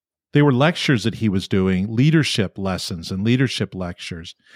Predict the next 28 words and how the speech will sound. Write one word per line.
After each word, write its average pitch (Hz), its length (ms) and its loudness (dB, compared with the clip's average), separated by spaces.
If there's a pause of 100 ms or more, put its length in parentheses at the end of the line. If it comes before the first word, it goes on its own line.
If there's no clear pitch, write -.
(300)
And 127 80 2
he 147 120 6
was 151 140 4
talking 156 340 2
about 123 220 4
learning 160 600 4
and 120 180 0
growing. 101 600 0 (480)
And 120 120 0
he 147 100 4
was 135 220 2
saying, 123 440 0 (280)
"How 170 180 0
many 226 200 4
people 156 400 2
in, 131 60 4
s-, - 180 -8
in, 123 520 0 (320)
in 123 120 2
your 123 180 4
community 127 480 2
do 101 100 -4
you 101 120 4
think 117 240 0
have 107 160 0
a 95 40 -2
library 92 520 -2
card? 76 380 -12